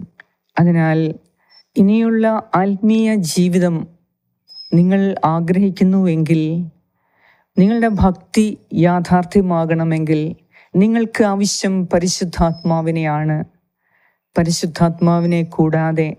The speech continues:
ആർക്കും ഈ ലോകത്തിൽ ഇപ്പോഴത്തെ സാഹചര്യത്തിലും ഏത് സാഹചര്യത്തിലും സന്തോഷമായി ജീവിക്കാൻ സാധിക്കുകയില്ല. അതിനാൽ ഈ രാത്രിയിൽ നമുക്ക് പറ്റിയ തെറ്റുകളെ ഓർത്ത്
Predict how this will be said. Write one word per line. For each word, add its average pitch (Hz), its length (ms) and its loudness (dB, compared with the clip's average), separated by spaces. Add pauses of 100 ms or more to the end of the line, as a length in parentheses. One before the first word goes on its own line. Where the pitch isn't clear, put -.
(120)
ആർക്കും 185 500 0 (240)
ഈ 185 160 2
ലോകത്തിൽ 165 580 0 (680)
ഇപ്പോഴത്തെ 170 520 -2 (100)
സാഹചര്യത്തിലും 180 840 0 (260)
ഏത് 190 280 2
സാഹചര്യത്തിലും 160 800 -2 (240)
സന്തോഷമായി 165 920 -2
ജീവിക്കാൻ 160 580 -2
സാധിക്കുകയില്ല. 147 840 -2 (960)
അതിനാൽ 151 400 0 (460)
ഈ 214 140 2
രാത്രിയിൽ 160 600 0 (300)
നമുക്ക് 214 340 0
പറ്റിയ 180 520 -2 (120)
തെറ്റുകളെ 165 580 0
ഓർത്ത് 151 420 -2